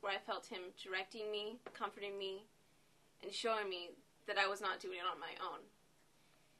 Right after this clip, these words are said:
But most of this I didn't quite realize until I was home and on the recovery process of my trip. When I got back,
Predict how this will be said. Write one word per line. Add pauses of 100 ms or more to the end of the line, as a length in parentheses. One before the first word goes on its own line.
(520)
But
most
of
this
I (100)
didn't (220)
quite
realize
until
I
was
home
and
on
the
recovery
process
of
my
trip. (1500)
When
I
got
back,